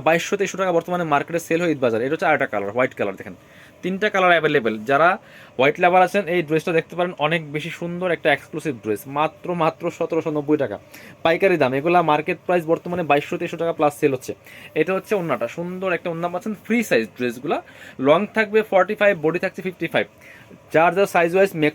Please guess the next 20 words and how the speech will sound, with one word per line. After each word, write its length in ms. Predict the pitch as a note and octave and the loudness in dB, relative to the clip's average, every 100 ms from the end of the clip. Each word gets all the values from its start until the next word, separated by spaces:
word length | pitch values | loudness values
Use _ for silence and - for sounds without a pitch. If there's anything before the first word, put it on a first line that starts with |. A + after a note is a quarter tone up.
| - | 0
করে 100 | F3+ | 0
নেবেন 160 | F3 F3 E3+ | 2 2 2
এই 60 | C#3 | 2
ড্রেসগুলা। 400 | B2+ C3 C3+ A3 A#3+ | 0 0 2 0 0
চলেন 160 | F#3 C#3 | -2 0
পরবর্তী 340 | E3 F3+ F3 G3 | -2 -2 -6 -2
কালার 160 | D#3 C#3 A#2 | 0 2 -2
দেখে, 120 | A2+ | -4
হ্যাঁ, 120 | A2+ - C#3+ | -8 -8 -2
এরকম 200 | D#3 D#3 C3 | -2 -2 -2
ডিপ 120 | D3+ F3+ | -2 0
কালার 180 | E3 D3+ | 0 2
দেখায়। 180 | E3 D#3 - F3 | -2 -4 -6 -4
এই 140 | F#3+ G#3 G#3+ D3 | -4 -4 -10 -8
ড্রেসটা 260 | C3+ C#3 D3+ A#2 | -4 -4 -2 -4
দেখেন 160 | G#2 - - - - | -6 -14 -20 -20 -14
কি 60 | - | -10
সুন্দর 300 | G#3 G3+ G3+ F#3+ | -8 -4 -2 -2
একটা 140 | - C#3+ E3+ - - A2+ - | 2 2 0 -4 -20 -16 -6
জাম 180 | D3 | -4